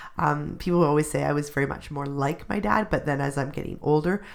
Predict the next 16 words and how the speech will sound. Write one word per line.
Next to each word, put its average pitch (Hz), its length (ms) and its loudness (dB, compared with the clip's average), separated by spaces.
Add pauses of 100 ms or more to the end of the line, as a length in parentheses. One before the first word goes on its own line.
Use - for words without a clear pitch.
(140)
I'm 151 140 0
seeing 156 180 0
a 147 60 2
little 147 160 2
bit - 80 -4
more 143 140 2
of 139 80 0
my 139 80 -4
mom 131 220 0
now 156 160 4
come 170 200 2
out, 185 240 6
<laughs> - 0 -
right? - 380 8
'Cause - 540 6
now 185 140 2